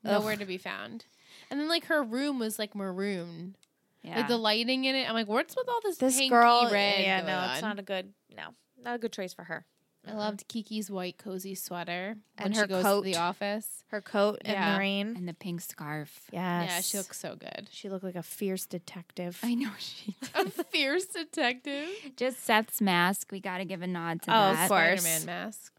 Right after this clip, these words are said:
Speaker 2: All of Rye's wet outfits. <laughs> Just so
Speaker 1: And then
Speaker 2: soaking
Speaker 1: Lindsay
Speaker 2: wet.
Speaker 1: comes over and just puts a towel on him. Like, what's that gonna do?
Speaker 2: Like, how do you think they prep the actors? Um, do they put 'em in a shower with their clothes on? Do they dump a bucket over them?
Speaker 3: I don't know.
Speaker 2: What do we think?
Speaker 1: Ooh, I mean, 'cause it's a lot of water.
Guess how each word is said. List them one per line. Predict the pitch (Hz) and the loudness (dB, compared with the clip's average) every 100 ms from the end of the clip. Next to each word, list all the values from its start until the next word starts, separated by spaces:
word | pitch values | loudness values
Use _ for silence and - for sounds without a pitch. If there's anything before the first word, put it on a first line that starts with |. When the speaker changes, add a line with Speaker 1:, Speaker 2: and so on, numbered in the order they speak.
| - | 4
Speaker 2:
All | 208 208 | 6 6
of | 214 202 | 4 2
Rye's | 190 190 196 | 4 4 2
wet | 190 180 175 - | 0 2 2 0
outfits. | 190 185 - 202 - - 320 294 - | -2 -2 -2 -4 -2 -4 -4 0 0
<laughs> | 370 370 - | 2 0 0
Just | 285 - - | 0 0 0
so | 202 196 196 | 4 4 4
Speaker 1:
And | 214 | 0
then | 226 254 | 0 2
Speaker 2:
soaking | - 240 | 2 2
Speaker 1:
Lindsay | - 190 | 2 0
Speaker 2:
wet. | 196 | -2
Speaker 1:
comes | 233 | -4
over | 214 202 | -2 -2
and | 202 | -4
just | 196 - | -8 -8
puts | 208 190 | -8 -10
a | |
towel | 185 175 170 160 | -6 -2 0 0
on | 143 139 | -4 -6
him. | 139 - - _ - | -8 -12 -18 _ -10
Like, | 220 - | -10 -10
what's | 233 254 277 | 0 0 4
that | 269 | 2
gonna | 254 214 | 2 -2
do? | 185 156 139 - | -2 -4 -6 -2
Speaker 2:
Like, | 330 311 | 2 4
how | 311 | 6
do | 381 | 8
you | 427 | 8
think | 440 359 | 6 2
they | 339 | 2
prep | - 285 - | 4 2 2
the | 226 | 4
actors? | 185 175 180 170 180 - | 6 4 2 2 0 2
Um, | 202 196 196 | 4 4 0
do | - 214 | -4 0
they | 190 196 | 0 0
put | 262 254 | 2 4
'em | 262 | 4
in | 277 | 4
a | |
shower | 285 247 240 | 4 6 6
with | 262 269 | 6 4
their | 269 | 2
clothes | 269 254 | 2 2
on? | 254 | 2
Do | 226 | 0
they | 185 | 0
dump | 175 180 180 | -2 -2 -2
a | |
bucket | 170 196 208 | -2 -2 2
over | 208 202 | 2 2
them? | 202 202 202 | 2 2 0
Speaker 3:
I | 214 | -2
don't | - 440 415 | -8 -10 -6
know. | 254 | -2
Speaker 2:
What | 339 | 4
do | 440 | 6
we | 359 | 8
think? | 226 165 185 | 8 6 2
Speaker 1:
Ooh, | 175 160 | -4 -6
I | - 220 | -6 -4
mean, | 254 | -2
'cause | 269 | -2
it's | 330 | -2
a | 359 | -2
lot | 233 180 143 151 | -2 -2 -2 -2
of | 160 | -6
water. | 147 120 - 73 175 | -6 -6 -6 -8 -10